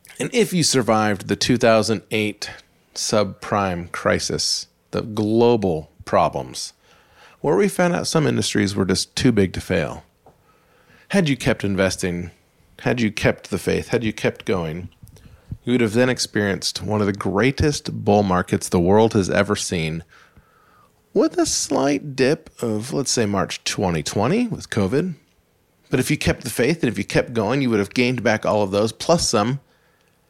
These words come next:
eh, until November twenty twenty-one. And then it gets you to now, this wonderful bear market that we are in.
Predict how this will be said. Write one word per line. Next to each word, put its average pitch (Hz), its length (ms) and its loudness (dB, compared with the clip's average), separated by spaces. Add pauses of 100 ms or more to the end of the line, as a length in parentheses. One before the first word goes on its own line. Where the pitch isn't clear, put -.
(420)
eh, 277 60 -4
until 190 440 0
November 92 560 0 (920)
twenty 80 240 -2
twenty-one. 90 580 -2 (920)
And - 160 0
then 220 120 4
it 165 160 -4
gets 131 240 0
you 113 120 2
to 107 280 0
now, 78 400 -4 (560)
this - 320 -4
wonderful 131 640 2
bear 104 380 0
market 95 340 0
that 87 100 -4
we 90 160 -2
are 80 140 0
in. - 240 -10